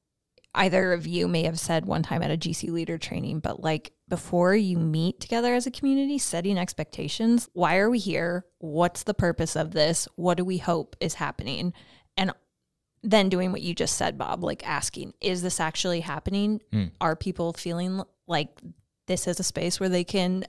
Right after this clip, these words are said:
Speaker 1: actually be their true self and share honestly and openly?" Um, I think that's always good, because I think the farther you get away from that,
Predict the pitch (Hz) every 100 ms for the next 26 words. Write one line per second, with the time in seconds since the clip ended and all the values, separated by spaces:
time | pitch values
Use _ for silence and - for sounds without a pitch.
0 | - - 175 - - 185 185 185 190 -
1 | _ _ _ _ _ _ _ - 190 180
2 | 175 170 - 180 - 160 214 - - 170
3 | 160 160 160 - - - 165 165 165 185
4 | - 233 240 - 175 190 214 226 254 247
5 | - 180 214 - - - - 196 226 240
6 | - 151 - - - - - 165 156 175
7 | 165 165 190 208 - - _ _ _ _
8 | _ _ _ _ _ 190 196 214 202 185
9 | 190 170 180 175 - 151 160 170